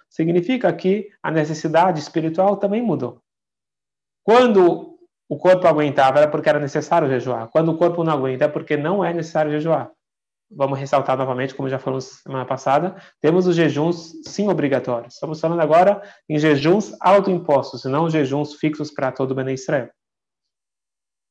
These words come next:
Hoje nós podemos chegar ao nível espiritual sem a necessidade do jejum. Portanto,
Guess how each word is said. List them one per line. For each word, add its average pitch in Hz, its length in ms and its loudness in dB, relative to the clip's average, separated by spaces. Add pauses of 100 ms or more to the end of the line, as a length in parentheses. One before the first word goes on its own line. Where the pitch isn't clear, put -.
(1400)
Hoje 214 460 6
nós 185 240 4
podemos 180 560 4
chegar 175 420 4
ao 151 140 4
nível 175 260 4
espiritual 156 880 2 (2250)
sem 139 720 -6 (1300)
a 135 100 -8
necessidade 123 720 -4
do 120 100 -6
jejum. 123 320 -10 (3000)
Portanto, 180 720 2